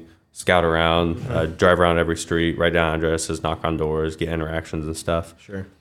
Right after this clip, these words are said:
Speaker 1: And then that week, I usually,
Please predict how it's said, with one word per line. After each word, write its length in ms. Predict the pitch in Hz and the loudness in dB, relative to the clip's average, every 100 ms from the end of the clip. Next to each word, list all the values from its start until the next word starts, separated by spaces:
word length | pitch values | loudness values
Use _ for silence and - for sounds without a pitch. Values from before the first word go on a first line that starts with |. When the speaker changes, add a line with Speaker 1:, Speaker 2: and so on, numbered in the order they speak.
| _ _ _ | _ _ _
Speaker 1:
And 200 | 104 95 | 0 4
then 640 | 95 90 87 87 85 - _ _ _ _ _ _ _ _ | 6 6 6 4 0 -6 _ _ _ _ _ _ _ _
that 260 | 95 95 95 | 2 2 4
week, 520 | 95 101 95 98 - - - | 4 4 4 0 -14 -14 -2
I 100 | 95 | 0
usually, 720 | 90 101 123 139 117 107 107 | 2 2 2 4 4 2 -4